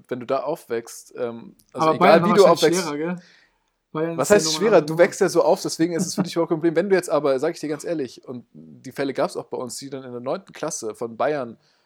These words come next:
Speaker 1: ähm, nach Hessen und nach Rheinland-Pfalz gewechselt sind, ähm, für die, da wurden halt viele Themen einfach schon behandelt, aber dafür vielleicht andere Dinge nicht. Aber im Großen und Ganzen, ja, ich weiß nicht,
Speaker 2: Wahrscheinlich
Speaker 1: woran das liegt.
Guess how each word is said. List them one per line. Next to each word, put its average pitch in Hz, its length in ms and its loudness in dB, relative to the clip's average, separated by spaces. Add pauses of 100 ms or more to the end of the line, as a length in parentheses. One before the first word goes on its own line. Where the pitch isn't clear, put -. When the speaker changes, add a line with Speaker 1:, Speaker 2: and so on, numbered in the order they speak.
Speaker 1:
ähm, 113 220 -6
nach 120 200 -8
Hessen 117 480 -8
und 117 80 -14
nach 120 160 -10
Rheinland-Pfalz 127 540 -6
gewechselt 110 400 -14
sind, 131 280 -12 (600)
ähm, 117 340 -8
für - 160 -16
die, 139 320 -16 (500)
da 120 220 -10
wurden 143 260 -4
halt 135 140 -6
viele 147 240 -12
Themen 147 300 -8
einfach 135 260 -12
schon - 200 -14
behandelt, - 400 0
aber 139 120 -6
dafür 131 240 -8
vielleicht 151 240 -10
andere 139 320 -10
Dinge 110 240 -12
nicht. 107 220 -16 (520)
Aber 123 180 -2
im 123 120 -6
Großen 151 360 -2
und 135 60 -8
Ganzen, 135 400 -4
ja, 135 180 0
ich - 220 -8
weiß - 0 -
nicht, - 20 -8
Speaker 2:
Wahrscheinlich 156 400 0
Speaker 1:
woran 127 80 0
das 127 120 -4
liegt. 139 40 -2